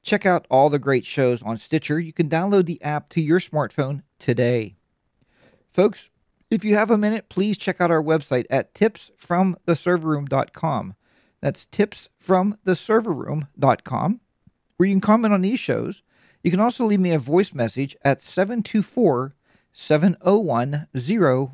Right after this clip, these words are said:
five five zero. Once again, that's seven two four, seven oh one, zero five five zero. If you have any questions or ideas for future shows, I would love to hear from you. You can email me at jackstechcorner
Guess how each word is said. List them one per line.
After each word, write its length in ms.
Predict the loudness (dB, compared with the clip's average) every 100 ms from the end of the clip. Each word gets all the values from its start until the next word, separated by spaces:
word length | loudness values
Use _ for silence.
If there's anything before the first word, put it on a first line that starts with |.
| -4
five 300 | 0 2 0
five 280 | -2 -2
zero. 480 | 0 2 2 0 -6 _ _ _ _ -6
Once 180 | -6
again, 220 | -2 -2 0
that's 180 | -4
seven 400 | -4 -2 0 0
two 220 | -2 -4 -4
four, 540 | -2 0 2 0 -6 -16
seven 440 | -6 0 0 0 -2
oh 140 | 2 4
one, 460 | 2 -4 -6 -10 -10
zero 600 | -8 -4 0 0 0 -2 -10
five 340 | _ -4 -2 -2
five 320 | -4 -4 -4
zero. 420 | -2 0 -2 -4 _ _ _ _ _ _ 0
If 100 | 2
you 60 |
have 100 | 2
any 120 | 2 0
questions 420 | -2 -2 -2 0
or 80 | 0
ideas 320 | 0 -2 -4
for 120 | -6
future 360 | -6 -6 -4 -4
shows, 340 | 0 0 0
I 60 | -2
would 140 | -2
love 320 | 0 0 0
to 80 | 0
hear 180 | -2 -2
from 240 | -2 -2
you. 140 | 0 -2
You 180 | -2 -4
can 220 | -6 -2
email 240 | -2 0
me 140 | -2 -4
at 160 | -10
jackstechcorner 1400 | -6 -2 -2 -4 -12 -6 -4 -4 -12 _ -2 0 0 -2